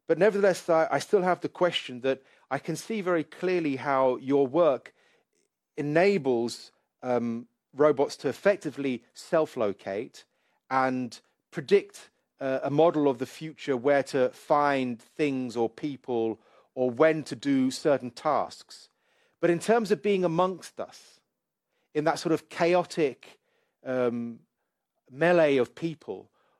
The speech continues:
all going in different directions in their own business, doing their own things, completely uninterconnected, under-, uninterconnected. Can the ro-, can a robot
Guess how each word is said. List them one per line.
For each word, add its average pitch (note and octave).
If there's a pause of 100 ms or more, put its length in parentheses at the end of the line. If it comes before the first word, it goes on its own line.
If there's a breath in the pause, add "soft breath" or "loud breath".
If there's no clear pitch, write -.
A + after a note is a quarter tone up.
(420)
all F3
going D#3
in C#3+
different D#3+
directions C#3
in C#3
their C#3
own D3+
business, A2+
doing D3+
their C#3+
own C#3
things, A#2+
completely C3+ (260 soft breath)
uninterconnected, C3+ (100)
under-, B2 (240)
uninterconnected. B2+ (760)
Can F#3+
the F3+
ro-, E3+
can F3+
a D3+
robot D#3